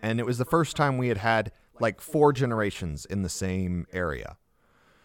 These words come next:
You had, you know, me, you had my cousins, you had my siblings, you had my parents, you had my aunts and uncles, you had my grandfather who just took his gra-,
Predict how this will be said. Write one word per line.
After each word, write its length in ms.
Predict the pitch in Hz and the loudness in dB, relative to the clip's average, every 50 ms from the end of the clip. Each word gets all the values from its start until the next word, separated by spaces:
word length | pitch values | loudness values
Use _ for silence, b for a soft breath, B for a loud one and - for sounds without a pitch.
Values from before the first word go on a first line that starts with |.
| b b b b | b b b b
You 160 | - 104 117 | -2 -2 0
had, 440 | 113 120 110 110 107 101 82 80 82 87 | 4 4 6 6 6 4 2 0 -6 -6
you 100 | 92 98 | -4 -4
know, 180 | 98 92 87 82 | -2 -4 -4 -4
me, 520 | 80 87 101 131 151 160 160 156 156 151 | -6 -4 -2 0 0 2 2 0 0 0
you 140 | 135 107 85 | 0 -2 -2
had 160 | 92 90 82 | -4 -6 -6
my 140 | 80 73 76 | -6 -8 -8
cousins, 560 | - - 139 139 117 123 123 123 120 117 104 | -2 2 2 2 2 2 -2 -2 -2 -2 -4
you 80 | 101 82 | -4 -6
had 160 | 80 87 73 | -6 -6 -6
my 120 | 71 71 76 | -6 -6 -8
siblings, 640 | - - 147 139 131 135 127 123 120 120 117 98 | -4 -2 -2 0 0 0 0 0 0 -2 -2 -2
you 60 | 90 | -4
had 120 | 82 82 82 | -4 -4 -4
my 140 | 82 73 | -6 -8
parents, 540 | 73 - - 123 127 127 127 123 120 113 - | -8 -6 -4 -2 0 0 0 0 -2 -4 -6
you 100 | 87 82 | -8 -8
had 120 | 80 80 73 | -8 -8 -6
my 120 | 73 73 | -6 -6
aunts 280 | 73 76 76 76 76 - | -6 -6 -6 -8 -8 -6
and 80 | 98 113 | -4 -2
uncles, 420 | 135 131 - 120 117 113 113 104 | -2 -2 -4 -4 -4 -4 -4 -4
you 80 | 98 85 | -4 -4
had 140 | 87 85 | -6 -6
my 140 | 78 73 69 | -6 -8 -8
grandfather 920 | 71 76 - 98 104 110 120 117 - - 110 107 110 107 104 104 101 104 98 | -8 -6 -4 -2 -2 0 -2 -4 -2 0 2 2 2 2 0 0 -2 -2 -4
who 240 | 90 92 87 82 | -4 -6 -6 -6
just 340 | 76 71 80 73 - - - | -6 -8 -10 -10 -10 -12 -14
took 180 | - - 80 - | -14 -14 -12 -10
his 140 | 78 76 80 | -10 -10 -10
gra-, 220 | - 80 76 - | -10 -10 -10 -10